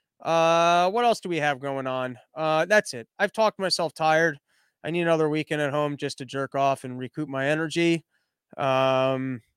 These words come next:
you know, tell your mom that she should go back to the Come and Go and, uh, conceive more kids because, uh, you're, you're a great child and you've done so much good in the world.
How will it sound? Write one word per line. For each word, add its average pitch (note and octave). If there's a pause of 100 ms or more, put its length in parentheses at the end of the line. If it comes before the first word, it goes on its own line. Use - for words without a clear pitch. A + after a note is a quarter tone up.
(160)
you D#3
know, C#3 (920)
tell F3+
your F3+
mom F3+ (160)
that D#3+
she E3+
should D3
go D#3
back D#3+
to -
the D3+
Come D#3+
and D#3+
Go E3+
and, C#3+
uh, C3+ (160)
conceive D#3+
more D#3
kids F3+
because, C#3+
uh, C3+
you're, D3
you're D#3
a C3+
great D#3
child F3 (420)
and C#3
you've D#3
done E3
so E3+
much D3+
good E3
in F3
the F3
world. F3+